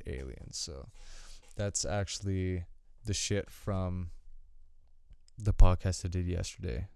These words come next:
So as soon as that's up, you guys are gonna fucking freak out. And then I got another podcast to do on Saturday with my brother that's across the country. And that's gonna be a really good one.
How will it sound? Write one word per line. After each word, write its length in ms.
So 260
as 100
soon 200
as 100
that's 260
up, 180
you 60
guys 220
are 60
gonna 140
fucking 340
freak 280
out. 180
And 80
then 80
I 40
got 160
another 360
podcast 560
to 60
do 120
on 120
Saturday 520
with 260
my 80
brother 520
that's 320
across 360
the 80
country. 420
And 140
that's 200
gonna 140
be 120
a 40
really 240
good 200
one. 180